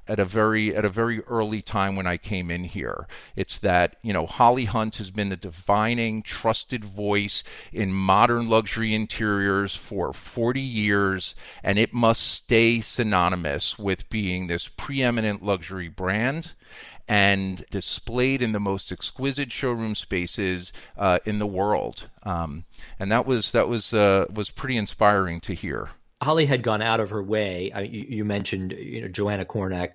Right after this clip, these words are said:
Speaker 2: earlier, and Holly had gone out of her way to make it clear that Joanna had been driving the creative director vision for, for some, some time. And Holly was always trying to say that, "No, no, you know,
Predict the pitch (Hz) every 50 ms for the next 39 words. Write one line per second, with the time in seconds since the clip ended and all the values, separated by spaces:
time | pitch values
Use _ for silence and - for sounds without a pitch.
0 | - - - 101 101 95 95 95 92 98 98 92 87 90 120 120 120 120 104 110
1 | 98 92 107 104 101 98 104 107 104 92 98 95 90 98 98 95 92 92 90 87
2 | - - - - - - 110 92 95 92 - 98 - - - 117 104 98 95 95
3 | 95 92 - 90 92 98 98 95 90 101 98 92 87 98 87 87 87 85 85 82
4 | 87 87 90 95 95 92 85 95 95 90 87 87 87 - - - - - - -
5 | 98 95 92 87 90 - - - 117 101 98 98 101 98 101 92 87 - 92 92
6 | 98 - - - 98 95 82 80 92 107 107 104 95 101 92 90 95 95 - -
7 | 92 92 - - - 107 98 - - 110 101 98 98 92 - - - - - -
8 | - - 107 104 98 92 - - 113 107 104 104 101 98 95 95 98 101 104 -
9 | - 107 98 98 95 95 98 95 - - - - - - _ - - - - 127
10 | 123 120 117 110 107 107 101 113 113 113 110 107 104 101 - - - - - -
11 | _ - 139 - - 117 107 107 104 98 95 - - 101 92 - - 107 101 101
12 | 104 104 98 95 95 - 117 123 131 127 127 127 120 117 110 110 107 110 98 95
13 | 90